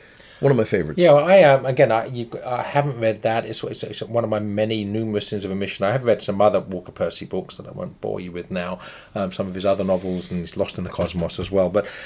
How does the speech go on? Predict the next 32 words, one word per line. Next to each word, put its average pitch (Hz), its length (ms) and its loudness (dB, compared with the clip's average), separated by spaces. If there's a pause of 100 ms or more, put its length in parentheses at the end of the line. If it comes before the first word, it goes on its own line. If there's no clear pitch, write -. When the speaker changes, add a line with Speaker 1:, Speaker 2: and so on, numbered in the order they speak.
(280)
Speaker 2:
but, 101 240 4
and 113 100 0
I 104 60 6
love 104 280 6
his, 95 280 -4
um, 87 380 0 (340)
his, 95 320 -6
uh, - 340 -4
his - 260 -12
essay 98 360 -4
on 85 160 -6
bourbon, 87 500 -2 (180)
Kentucky 117 420 4
Speaker 1:
Mm-hmm. - 20 0
Speaker 2:
bourbon. 92 320 -2 (100)
Um, 104 300 0 (340)
that's 110 180 0
a - 40 -8
t-, - 120 -4
b-, - 160 -2
Bellockian 117 460 4
side 101 280 2
to 101 60 2
him. 104 180 -4
But 139 180 4
yes, 170 200 6
he's, 170 180 2
he's, 143 300 0
he's 147 300 -4
wryly 143 360 6
humorous. 113 720 -4
Um, 107 340 2